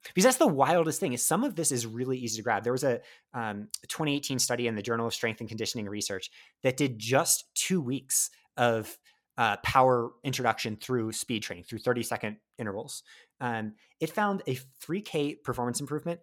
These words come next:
of around five percent in trained athletes from that intervention. Um, and there's a bunch of studies that mirror that. And so the cool thing is, okay, that happens initially. What happens when you keep reinforcing that longer term? And what we've seen in coaching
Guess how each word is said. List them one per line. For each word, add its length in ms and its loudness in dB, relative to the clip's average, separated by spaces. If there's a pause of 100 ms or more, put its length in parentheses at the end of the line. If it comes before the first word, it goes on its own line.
of 120 2
around 380 2
five 440 2
percent 480 0 (440)
in 240 10
trained 400 4
athletes 480 -2
from 280 0
that 220 4
intervention. 600 -6 (340)
Um, 440 0
and 400 -2 (380)
there's 400 2
a 60 0
bunch 360 0
of 80 -4
studies 420 -2
that 160 -4
mirror 240 -4
that. 260 -6 (480)
And 320 2
so 120 2
the 80 0
cool 160 4
thing 160 0
is, 100 2
okay, 220 2
that 160 2
happens 220 -2
initially. 440 -2
What 220 -2
happens 360 2
when 140 -6
you 220 -4 (160)
keep 200 -2
reinforcing 520 0
that 180 -2
longer 300 -4
term? 480 -6 (440)
And 280 0
what 120 0
we've 120 2
seen 160 0
in 100 2
coaching 560 0